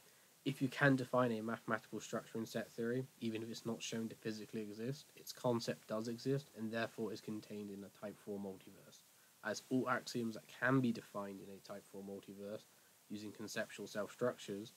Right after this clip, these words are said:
of set theory are defined in a Type four multiverse. Now, one of these descriptions is sadly an analogy, so it's not the best at outlining wh-, what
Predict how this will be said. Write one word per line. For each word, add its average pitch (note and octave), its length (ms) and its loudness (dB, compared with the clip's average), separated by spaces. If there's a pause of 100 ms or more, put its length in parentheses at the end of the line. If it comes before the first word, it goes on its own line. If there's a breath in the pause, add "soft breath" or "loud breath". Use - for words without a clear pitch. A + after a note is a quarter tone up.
of - 100 -16
set - 240 0
theory G#2+ 380 0 (480 loud breath)
are A2 180 6
defined F#2 460 -4 (100)
in F2 60 -10
a F2+ 140 -8 (120)
Type F2+ 160 -8
four F#2 180 -10
multiverse. - 640 -16 (1600)
Now, A2 240 8 (1300)
one C#3 160 10
of D3 80 12
these C3 180 10
descriptions A2+ 600 2
is F#2+ 100 -6
sadly G#2+ 380 2
an G2 60 -6
analogy, G#2 640 -2
so - 160 -6
it's - 160 -8
not G#2 160 -6 (560)
the F#2 80 -8
best - 600 0 (140)
at - 80 -6
outlining G2 540 0
wh-, - 680 -16
what F#2+ 160 0